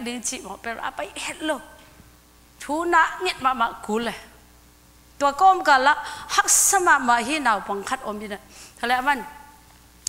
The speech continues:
À, nu le pa thu mang ke ni. Chi lian le, no, I will not.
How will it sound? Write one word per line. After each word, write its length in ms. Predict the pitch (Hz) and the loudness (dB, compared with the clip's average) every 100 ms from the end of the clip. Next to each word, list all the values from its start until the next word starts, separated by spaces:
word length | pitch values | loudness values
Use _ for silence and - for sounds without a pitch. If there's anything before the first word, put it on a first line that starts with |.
| - - - - - - | -12 -16 -18 -20 -12 -2
À, 540 | 240 254 247 208 202 240 | 0 2 0 -4 -10 -10
nu 180 | 254 | -2
le 100 | 285 | 0
pa 220 | 311 254 240 | 2 2 0
thu 140 | 269 | -2
mang 360 | 269 349 392 392 | -2 2 2 4
ke 160 | 381 | 2
ni. 160 | 381 392 359 - - - - - | 2 -2 -4 -12 -20 -20 -10 -2
Chi 100 | 339 | 0
lian 200 | 285 285 | 0 0
le, 120 | 294 | -2
no, 380 | 277 285 381 320 - - | -4 2 4 4 -2 -2
I 120 | 311 | 0
will 160 | 392 339 | 2 2
not. 320 | 339 - - | 2 0 -14